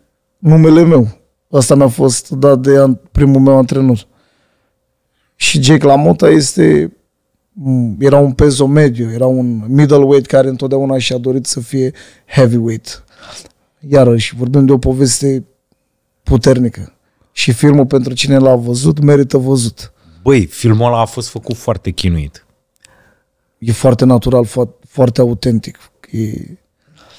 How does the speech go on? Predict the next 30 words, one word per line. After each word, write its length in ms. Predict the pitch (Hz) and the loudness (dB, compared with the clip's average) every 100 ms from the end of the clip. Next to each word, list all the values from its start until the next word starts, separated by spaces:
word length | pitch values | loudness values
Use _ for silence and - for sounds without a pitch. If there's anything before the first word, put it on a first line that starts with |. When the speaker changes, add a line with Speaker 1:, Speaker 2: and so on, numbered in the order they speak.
| - _ - | -20 _ -16
Speaker 2:
A 100 | - | -12
fost 240 | - 123 | -8 -8
făcut 280 | - 117 127 | -6 -4 -4
foarte 320 | - 123 120 | -2 -4 -6
chinuit 320 | - 104 120 | -10 -8 -6
și 80 | 110 | -6
pe 80 | - | -6
foarte 420 | 104 - 120 - | -4 -2 -2 2
multă 280 | 101 98 92 | 4 4 0
cocaină. 580 | 90 92 - 92 80 - - _ _ _ _ _ 117 | -4 -6 -6 -6 -8 -16 -20 _ _ _ _ _ -6
Speaker 1:
Eu, 360 | 127 143 143 131 | 2 4 4 4
uite, 220 | 160 131 | 2 2
nu 160 | 123 143 | 2 2
știam 300 | - 139 131 | 2 2 2
lucrul 240 | 123 131 | 0 0
ăsta. 220 | 117 - 127 - - - _ | 0 0 -4 -4 -16 -20 _
<laughs> 400 | _ _ - 104 | _ _ -6 0
Speaker 2:
Domnul 260 | 107 113 | 2 2
Scorsese, 640 | 101 - 90 80 110 104 104 | 0 -6 -10 -2 -2 0 0
el 260 | 98 98 | -2 -4
însuși 400 | 92 92 80 76 | -10 -12 -12 -12
a 80 | 78 | -14
spus, 540 | - - 78 82 - _ | -16 -20 -16 -14 -16 _
există 480 | 98 92 107 117 120 | -2 0 0 0 0
o 100 | 101 | 0
carte 340 | - 104 - | -2 -4 -4
absolut 380 | 98 - 95 92 | -6 -6 -10 -6
senzațională, 880 | 95 92 92 82 85 82 78 71 - _ _ _ _ | -2 -2 -2 -4 -6 -8 -8 -14 -20 _ _ _ _
care 220 | - 90 | -2 0
are 520 | 92 98 101 98 90 | 0 0 0 -2 -6